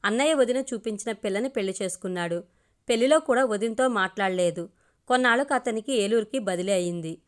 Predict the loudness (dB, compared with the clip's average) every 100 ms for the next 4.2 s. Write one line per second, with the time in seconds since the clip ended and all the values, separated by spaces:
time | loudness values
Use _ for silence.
0 | _ _ -6 -4 0 0 0 0 0 0
1 | -2 -4 -4 0 2 0 -4 -10 _ _
2 | _ -2 0 0 -2 -2 -2 0 0 0
3 | -4 -4 -4 -4 -6 -2 0 0 0 -2
4 | -4